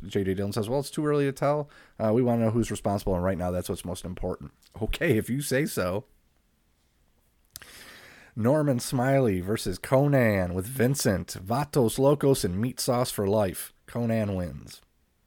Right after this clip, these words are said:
<clears throat> Thirty-seven minutes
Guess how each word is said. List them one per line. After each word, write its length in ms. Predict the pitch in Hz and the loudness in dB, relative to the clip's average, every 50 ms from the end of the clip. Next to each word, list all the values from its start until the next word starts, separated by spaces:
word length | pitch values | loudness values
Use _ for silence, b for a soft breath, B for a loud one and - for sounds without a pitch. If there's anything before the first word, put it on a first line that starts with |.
| _ _ b b b b b b b b b b b b b b b b b b b b b b b b b b b b b b b b b b | _ _ b b b b b b b b b b b b b b b b b b b b b b b b b b b b b b b b b b
<clears throat> 260 | b 175 190 - - - | b 2 2 4 8 10
Thirty-seven 1500 | 233 196 185 170 143 104 101 - - - 185 196 196 196 202 185 - - - - 160 147 135 131 135 131 131 127 98 104 | 12 12 12 12 10 6 4 -2 0 4 6 8 8 8 6 2 -2 -2 0 4 4 4 6 6 4 2 2 2 0 0
minutes 400 | 110 120 110 104 101 - - - | 2 2 2 2 0 -2 -4 -8